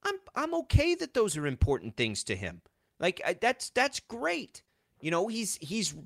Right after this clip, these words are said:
he's put his neck out there on a lot of things, right, wrong, or indifferent. He's put his neck out there on a lot of things. So did Kareem Abdul-Jabbar, clearly. Like, there's a lot of guys that have. Jordan didn't really do that off the court. So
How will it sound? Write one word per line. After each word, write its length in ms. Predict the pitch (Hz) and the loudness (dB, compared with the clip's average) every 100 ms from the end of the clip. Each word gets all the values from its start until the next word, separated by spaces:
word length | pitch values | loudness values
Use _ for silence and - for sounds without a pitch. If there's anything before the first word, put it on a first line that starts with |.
| - | -2
he's 220 | 185 190 | -2 -2
put 240 | - 247 | -2 -2
his 180 | 269 151 | -2 -2
neck 360 | 151 185 302 220 | 0 0 0 0
out 260 | 151 131 | 0 2
there 220 | 139 139 | 2 2
on 100 | 139 | 2
a 80 | 139 | 2
lot 220 | 143 185 | 4 4
of 80 | 165 | 2
things, 560 | - 254 269 170 180 - _ _ _ | 0 -2 0 -6 -6 -8 _ _ _
right, 180 | 175 240 | 6 6
wrong, 280 | 240 220 170 | 6 6 6
or 40 | |
indifferent. 560 | 143 139 285 - 165 185 _ _ - | 4 2 0 2 0 0 _ _ -4
He's 160 | 302 | -2
put 160 | - 262 | 2 2
his 140 | 269 | 2
neck 240 | 254 320 311 | 2 4 4
out 160 | 262 | 4
there 180 | 202 175 | 4 6
on 80 | 147 | 6
a 60 | 135 | 6
lot 160 | 127 | 6
of 80 | 113 | 6
things. 420 | - 110 78 - - _ | 4 2 0 -10 -16 _
So 160 | 87 | 0
did 160 | 117 147 | 0 2
Kareem 320 | 151 170 196 | 4 4 6
Abdul-Jabbar, 880 | 202 220 226 202 202 254 262 110 - | 4 2 0 2 4 6 6 4 0
clearly. 560 | - 175 143 113 82 - _ | 0 4 4 4 0 -4 _
Like, 160 | - 180 | -2 2
there's 160 | 226 | 2
a 60 | 214 | 4
lot 220 | 190 240 | 8 8
of 60 | 285 | 6
guys 260 | 220 160 | 4 4
that 100 | 143 | 4
have. 180 | 139 110 | 4 4
Jordan 300 | 247 277 247 | 2 -2 2
didn't 240 | 208 208 - | 0 0 2
really 240 | 175 180 | 4 4
do 220 | 180 285 | 2 -2
that 300 | 262 110 - - _ _ | 2 2 0 -12 _ _
off 240 | 135 139 | 4 4
the 80 | - | 0
court. 380 | - 113 87 - | -8 -6 -6 -6
So 400 | - - 170 165 | 0 4 6 4